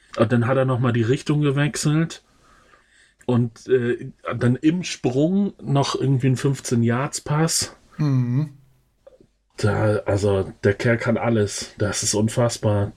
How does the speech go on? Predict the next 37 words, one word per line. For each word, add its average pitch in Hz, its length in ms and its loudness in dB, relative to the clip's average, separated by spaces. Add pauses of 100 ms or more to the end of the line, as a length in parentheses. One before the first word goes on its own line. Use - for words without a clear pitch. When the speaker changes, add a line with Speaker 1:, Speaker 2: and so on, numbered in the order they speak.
Speaker 1:
wie, 120 280 0
wie 120 320 0
gut 139 240 0
der 113 140 2
ist. - 360 -4 (760)
Speaker 2:
Ja, 127 360 0 (160)
das, 131 280 -2
äh, 170 60 -2
Speaker 1:
Ja, 131 480 2 (120)
Speaker 2:
macht 131 220 -2
schon 147 100 -4
Spaß, 143 280 0
Speaker 1:
echt - 100 2
Speaker 2:
das 147 120 -2
anzuschauen, 117 520 4
ne? 123 120 2
Speaker 1:
beeindruckend. - 220 -4
Auch 113 260 0 (100)
wirklich 113 640 -2 (440)
so, 117 400 0 (360)
auch, 110 220 0
dass - 200 2
der 127 160 2
unter, 131 320 0
so 131 160 2
unter 131 200 -2
Druck 123 380 0
auch 113 200 -6
immer 120 220 0
noch 117 180 0
die 127 100 -4
Ruhe 117 400 0
hat 113 260 -2
und, 107 460 -2 (1700)
ja, 95 420 -2 (500)
echt, - 460 -6
da 123 280 2